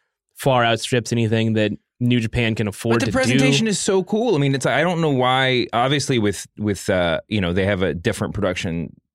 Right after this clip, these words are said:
Speaker 2: a different aesthetic with, like, the N X T s-, big super shows. Um,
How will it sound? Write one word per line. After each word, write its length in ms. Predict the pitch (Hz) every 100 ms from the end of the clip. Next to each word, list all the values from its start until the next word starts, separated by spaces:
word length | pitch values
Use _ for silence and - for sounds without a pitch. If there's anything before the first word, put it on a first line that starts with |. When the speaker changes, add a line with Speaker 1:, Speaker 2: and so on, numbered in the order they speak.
| _ 98 -
Speaker 2:
a 80 |
different 460 | 120 135 131 107 -
aesthetic 580 | - - - 101 92 85
with, 200 | 95 90
like, 340 | 92 80 71 - _ -
the 360 | 95 80 67 - _ _ _ - 110
N 120 | 107
X 180 | 92 -
T 400 | 104 95 90 82 - -
s-, 80 | -
big 500 | 104 - 98 95 87
super 300 | - 110 87
shows. 480 | 82 76 67 85 - _ _ _ _ _ _ _ _
Um, 640 | 92 90 87 80 76 90